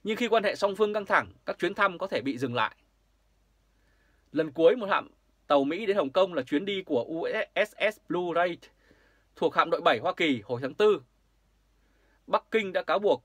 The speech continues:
chính phủ nước ngoài, gồm cả Mỹ, là ủng hộ người biểu tình ở Hồng Kông. Hồi tháng tám, Trung Quốc từ chối cấp phép cho tàu U S S Grey Bay và U S S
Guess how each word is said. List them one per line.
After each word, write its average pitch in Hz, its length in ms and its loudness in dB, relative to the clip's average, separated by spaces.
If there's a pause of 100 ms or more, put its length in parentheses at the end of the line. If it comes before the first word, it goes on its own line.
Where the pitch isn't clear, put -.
(120)
chính 202 180 -10
phủ 147 180 -4
nước 208 140 -6
ngoài, 139 340 2
gồm 131 180 -4
cả 120 120 0
Mỹ, 233 320 -4 (100)
là 131 100 -2
ủng 123 140 -2
hộ 147 140 0
người 131 160 -6
biểu 113 100 -6
tình 120 200 -6
ở 120 40 -10
Hồng 117 160 -6
Kông. 156 240 0 (1300)
Hồi 147 160 0
tháng 180 140 -2
tám, 185 360 4
Trung 208 160 -4
Quốc 254 200 -2
từ 156 160 0
chối 143 280 0
cấp - 180 -8
phép 233 220 -2
cho 196 120 -2
tàu 135 300 0
U 160 220 -6 (160)
S - 160 -6
S - 60 -20
Grey 165 200 -2
Bay 165 320 -2 (320)
và 123 120 0
U 160 320 -6
S - 320 -4
S 202 180 -2